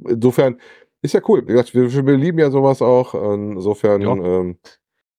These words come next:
Speaker 1: es lebe der Vergo. <laughs>
Speaker 2: <laughs> Genau, so sieht's aus. Ach ja.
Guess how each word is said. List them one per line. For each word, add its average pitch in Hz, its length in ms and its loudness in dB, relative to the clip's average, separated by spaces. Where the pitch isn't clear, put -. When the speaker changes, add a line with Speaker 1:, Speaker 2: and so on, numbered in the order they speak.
Speaker 1:
es - 160 -14
lebe 120 200 2
der 110 140 4
Vergo. 98 460 2
<laughs> - 640 -4
Speaker 2:
<laughs> 147 500 0
Genau, 147 600 0
so 107 380 -4
sieht's 117 280 -2
aus. - 320 -8
Ach 73 320 -4
ja. - 320 -8